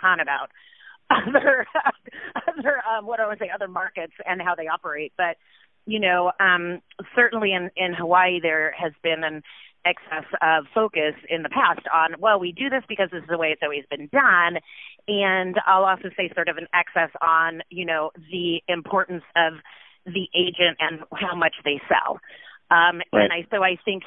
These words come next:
Speaker 1: you know, for Matt and I, at least when we started the company, you, you know, we spent a lot of time looking at both of those things and saying, "Hey, look, you know, are, are we, do we have this process in place? Are we using this paperwork because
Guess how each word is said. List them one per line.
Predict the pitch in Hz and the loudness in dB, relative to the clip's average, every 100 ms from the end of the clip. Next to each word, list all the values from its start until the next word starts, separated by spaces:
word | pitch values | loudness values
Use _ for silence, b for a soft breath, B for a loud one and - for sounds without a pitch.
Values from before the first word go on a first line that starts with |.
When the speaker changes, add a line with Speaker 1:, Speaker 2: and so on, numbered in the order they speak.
| - | -10
Speaker 1:
you | 214 | -6
know, | 175 165 | -4 -4
for | 180 | -4
Matt | 170 208 226 | 0 2 2
and | 185 | 2
I, | 175 170 170 | 0 0 -4
at | 175 | -6
least | 165 170 - | -6 -8 -10
when | 175 175 | -12 -8
we | 165 | -2
started | 285 349 | 2 2
the | 233 | 0
company, | 185 175 170 180 - | -4 -4 -6 -6 -6
you, | 208 196 | -10 -8
you | 220 | -4
know, | 196 | -2
we | 180 269 262 | -2 -2 -2
spent | 214 | 0
a | 175 | 4
lot | 175 | 4
of | 170 - | 4 -2
time | 185 214 214 170 | -2 0 0 -2
looking | 190 - 202 | -6 -4 -2
at | 175 160 165 | 0 0 0
both | 180 269 | 0 0
of | 202 | -2
those | 160 135 | -4 -4
things | 160 170 151 | -8 -8 -6
and | 175 175 | -6 -2
saying, | 196 185 | -2 0
"Hey, | 202 254 | 0 4
look, | 247 165 - B B B | 4 4 -2 B B B
you | 233 | 2
know, | 208 202 | 4 4
are, | 220 - | 2 4
are | 233 | 2
we, | 240 226 | 0 -8
do | 233 | -6
we | |
have | 269 359 | -2 -2
this | 339 - | -4 0
process | 214 208 190 | 2 2 -4
in | 156 | -8
place? | 135 156 151 - | -6 -4 -4 -4
Are | |
we | 196 | -6
using | 202 233 233 220 | -4 -6 -4 -4
this | 190 - | -4 -2
paperwork | 185 185 143 143 - | -2 0 0 -2 -2
because | 165 - 170 165 | -6 4 4 4